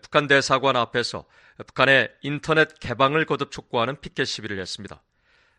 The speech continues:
대표단은 특히 김정은 국무위원장에게 보내는 공개 서한을 낭독하며 국제사회를 대상으로 한 해킹 범죄를 즉각 중단하고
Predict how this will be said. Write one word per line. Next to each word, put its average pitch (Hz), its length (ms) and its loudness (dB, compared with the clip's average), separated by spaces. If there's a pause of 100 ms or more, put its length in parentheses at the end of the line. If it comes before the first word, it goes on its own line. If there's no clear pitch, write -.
(140)
대표단은 151 400 4
특히 - 280 -6 (320)
김정은 151 420 0
국무위원장에게 151 920 0
보내는 139 420 -2
공개 143 420 0
서한을 131 380 -2
낭독하며 120 600 -6 (540)
국제사회를 151 600 4
대상으로 143 440 2
한 143 220 0
해킹 156 400 -6
범죄를 135 380 -2
즉각 - 280 -4
중단하고 123 560 -6